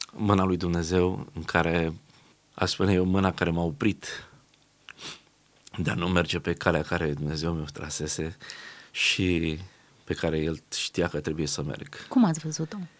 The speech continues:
Speaker 1: Am început să învăț, uh, literatură engleză, literatură franceză, m-am pregătit, făceam fiecare weekend de la mine din sat, încă o sută de kilometri până la Constanța,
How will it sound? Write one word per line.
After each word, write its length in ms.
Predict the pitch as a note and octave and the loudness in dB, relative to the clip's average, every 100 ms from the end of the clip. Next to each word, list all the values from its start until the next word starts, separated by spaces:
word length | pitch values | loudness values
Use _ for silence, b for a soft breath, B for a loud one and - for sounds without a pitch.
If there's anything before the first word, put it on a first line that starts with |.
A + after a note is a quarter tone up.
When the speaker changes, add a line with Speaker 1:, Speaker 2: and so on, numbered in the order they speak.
| - | -4
Speaker 1:
Am 120 | F2+ | -2
început 240 | F#2+ G2 | 2 0
să 120 | F#2+ F#2 | 2 0
învăț, 540 | F2 F2+ F2 - - | 4 4 4 0 -2
uh, 320 | - F2 E2 - | 0 0 0 -2
literatură 460 | F#2+ F2 F2 F#2+ | 0 0 2 2
engleză, 320 | F2 F2 E2+ E2+ | 2 2 0 -2
literatură 440 | D2 D#2+ E2+ F2+ | 0 -2 -2 -4
franceză, 520 | - E2 D#2+ E2+ E2+ | -2 -2 -2 -2 -2
m-am 140 | E2+ D#2 | -2 0
pregătit, 480 | E2 E2+ - G2 | 0 0 -2 -4
făceam 340 | - F2+ F2+ F#2+ | -2 -2 0 -2
fiecare 340 | F#2+ G2 F#2+ | 0 0 2
weekend 300 | F#2+ - F2+ | 2 0 -2
de 60 | F2 | 2
la 280 | F2 D#2+ E2+ - | 2 2 -2 -8
mine 300 | G#2 G2 F#2+ | -6 0 0
din 160 | F2 E2 | 0 -2
sat, 340 | - F#2+ - | -2 -2 -2
încă 180 | F#2+ F2+ | -8 -6
o 40 | - | -6
sută 140 | - | -4
de 100 | F#2 | -6
kilometri 420 | F2 F2+ F2 - | -6 -4 -4 -6
până 180 | - F#2+ | -6 -4
la 100 | E2 | -4
Constanța, 800 | - E2+ D#2 - A2+ - G2+ | -4 -6 -6 -6 -6 -4 -6